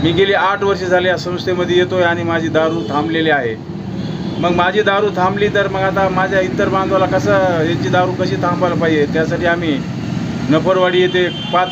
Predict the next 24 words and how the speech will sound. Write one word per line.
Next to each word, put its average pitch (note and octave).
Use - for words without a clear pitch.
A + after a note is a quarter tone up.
महिन्यापासून F3
समूह E3
स्थापन E3
केलेला E3
आहे D3
आणि D3+
त्या F#3
समूहाच्या F3+
आणि F3
बीड E3+
समूहाच्या F3
वतीनं F3
पाटोद्यामध्ये E3+
एक D#3
जनजागरण D#3+
सभा D#3
उद्या D#3
एकोणतीस, F3+
अ, C#3+
फेब्रुवारीला D#3
सकाळी D3+
दहा D#3+
वाजता E3
आम्ही E3+